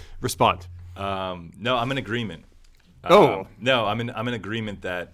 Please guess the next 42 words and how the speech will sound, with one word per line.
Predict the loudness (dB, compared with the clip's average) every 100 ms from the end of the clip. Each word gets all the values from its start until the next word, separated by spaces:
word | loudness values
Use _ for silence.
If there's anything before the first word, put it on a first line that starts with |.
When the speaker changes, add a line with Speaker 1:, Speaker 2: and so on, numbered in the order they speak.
| -12 -6
Speaker 2:
I | -4
don't | 2
like | 4 4
the |
different | 0 -4 -4
permutations | -4 -4 -6 -8 -8 -10 -12 -14 -16 -16
of, | -10 -8 -10 -12 -18 -20 -20 _ -20 _ _
um, | -12 -12 -12 -14 -18 -14
like, | -10 -8
I |
don't | -10 -10
want, | -10
like, | -10 -12 -16 -16
a | -12
million | -12 -12
sequels | -10 -10 -10 -12 -14 -16 -4 -2
Speaker 1:
Okay. | 2 0 0
Speaker 2:
of, | -6 -8 -10
of, | -12
of | -12 -10
candy. | -6 -6 -6 -8 -6
Speaker 1:
Yeah. | 2 4 2 -2
Speaker 2:
Um, | -6 -4 -4 4
Speaker 1:
That's | 6 6
what | 6
it | 8
is. | 6 6 2
Speaker 2:
yeah, | 2
yeah, | 2 0
yeah. | 4
Speaker 1:
Right. | 4 4 -2 -4
Speaker 2:
Um, | -2 -2 -8 2
I | 4 4
do | 0
like | -2
a |
lot | -2 -2
of | -2
variations | 0 0 -4 -6 -8
of | -6
weird | -4 -4 -4
candies | -4 -4 -6 -10 -14